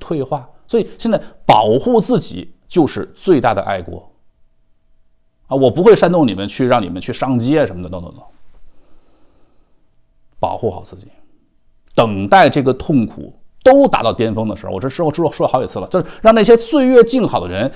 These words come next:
也挨上他们亲爱的祖国的铁拳的时候，到那个时候局势自然会有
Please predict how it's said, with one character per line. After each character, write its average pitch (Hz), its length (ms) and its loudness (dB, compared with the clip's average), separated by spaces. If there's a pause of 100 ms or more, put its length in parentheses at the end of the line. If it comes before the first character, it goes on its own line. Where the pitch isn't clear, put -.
(120)
也 123 280 2
挨 214 380 2
上 170 180 2
他 156 120 -2
们 143 160 0
亲 - 260 -4
爱 175 160 2
的 113 100 -2
祖 90 300 -10
国 90 180 -6
的 143 60 -2
铁 85 320 -12
拳 95 280 -10
的 196 100 0
时 - 120 -8
候， - 220 -12 (960)
到 160 140 -2
那 202 160 -4
个 107 100 -8
时 - 160 -16
候 92 120 -20 (140)
局 104 300 -6
势 - 260 -10 (100)
自 - 260 -8
然 - 200 -14
会 - 220 -16
有 - 80 -20